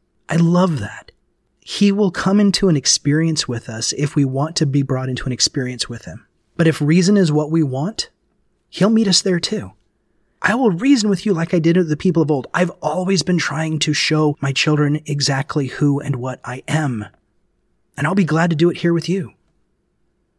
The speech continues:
If that's what you want, we can do that. We can have experiences. We can have a chat. I'll show you my strong reasoning.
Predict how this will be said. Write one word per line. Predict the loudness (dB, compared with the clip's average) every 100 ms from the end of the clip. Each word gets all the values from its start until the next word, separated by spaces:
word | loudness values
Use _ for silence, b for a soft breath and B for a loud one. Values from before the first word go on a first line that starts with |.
| _ _ _ -8
If | -4
that's | -2 -2
what | -2
you | 0
want, | 0 -2 -4
we | -4
can | -2
do | -2
that. | -2 -6
We | -4 -2
can | 0
have | -2 -2
experiences. | -2 -2 0 -2 -2 -4 -4 -6 _ -4
We |
can | 0
have | 0
a | -2
chat. | -4 -6 -6 _ _ -6
I'll | -4
show | 0 2
you | 4 4
my | 2
strong | -4 -4 -2
reasoning. | 0 0 0 -2 -6